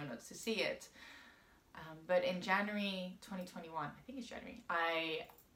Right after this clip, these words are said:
drew a picture of her and I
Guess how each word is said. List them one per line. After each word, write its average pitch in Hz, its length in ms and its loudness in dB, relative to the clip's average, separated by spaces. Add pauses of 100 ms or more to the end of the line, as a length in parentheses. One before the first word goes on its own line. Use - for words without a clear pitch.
(120)
drew 196 720 6 (180)
a 135 60 -6
picture 160 560 0 (180)
of 165 140 -2 (100)
her 226 380 6
and 190 180 2
I 165 600 4